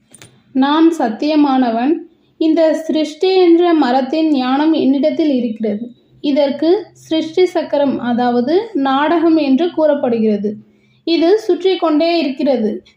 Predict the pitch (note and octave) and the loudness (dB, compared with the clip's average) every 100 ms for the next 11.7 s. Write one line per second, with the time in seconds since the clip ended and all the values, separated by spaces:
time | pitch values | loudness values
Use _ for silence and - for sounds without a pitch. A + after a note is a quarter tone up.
0 | _ _ _ _ _ C#4+ D4+ D#4 E4 G4 | _ _ _ _ _ -4 0 2 2 2
1 | D#4+ D4 D#4+ F4+ F#4 F4+ F#4 F4+ F#4 F4 | 2 0 0 0 -2 -2 -2 0 2 2
2 | D4+ D4 D#4 D#4+ F#4+ D4 D4 D#4+ F4 D#4+ | 2 0 0 2 2 2 2 2 4 2
3 | D#4 C#4+ C#4 D4+ D4+ B3 A#3 G#3+ G#3+ - | 0 0 0 0 0 0 0 0 -2 -6
4 | - _ _ _ _ _ _ D4+ D#4 F4 | -14 _ _ _ _ _ _ -2 2 2
5 | G#4 G#4+ C#4+ C#4 E4 F4 D4+ E4+ G#4 B3+ | 2 2 2 2 0 0 0 0 0 -2
6 | C4 C4+ C#4 C4 C#4 C#4+ C4+ C#4+ D4 C#4 | 0 0 0 2 2 2 2 0 0 0
7 | C#4+ G#4 F4+ C4+ D#4 D#4+ E4+ E4+ D4+ B3+ | 0 2 2 0 2 2 2 2 0 0
8 | C4 D4 D#4+ D#4+ B3+ A#3+ A3+ G#3+ - _ | -2 -2 -2 0 0 -2 -2 -4 -8 _
9 | _ _ _ _ _ _ _ - B3+ C4+ | _ _ _ _ _ _ _ -4 -2 0
10 | D#4+ E4+ E4 C#4+ D4 B3+ B3 B3+ D#4+ D#4+ | 2 0 0 0 2 2 0 0 2 2
11 | C4 A#3+ A3+ A3+ B3 B3+ | 2 0 -2 -2 -2 -2